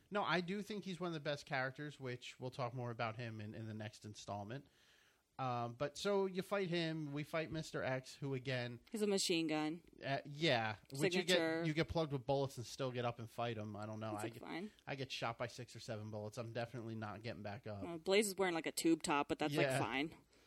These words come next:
Speaker 1: So you take him down again on normal. This is not a, a difficult game on normal. Anybody, um, if, if you wanna have a, just a good time, play it on normal. I'm pretty sure you'll do well.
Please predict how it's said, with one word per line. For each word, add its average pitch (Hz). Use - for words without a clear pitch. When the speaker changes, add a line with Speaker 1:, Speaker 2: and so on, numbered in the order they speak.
Speaker 1:
So 139
you 180
take 226
him 208
down 190
again 160
on 156
normal. 151
This 139
is 131
not 135
a, 127
a -
difficult 120
game 117
on 113
normal. 110
Anybody, 113
um, 98
if, 113
if 104
you 110
wanna 110
have 110
a, 110
just 110
a 117
good 110
time, 98
play 117
it 113
on 107
normal. 101
I'm 101
pretty 104
sure 104
you'll 101
do 98
well. 90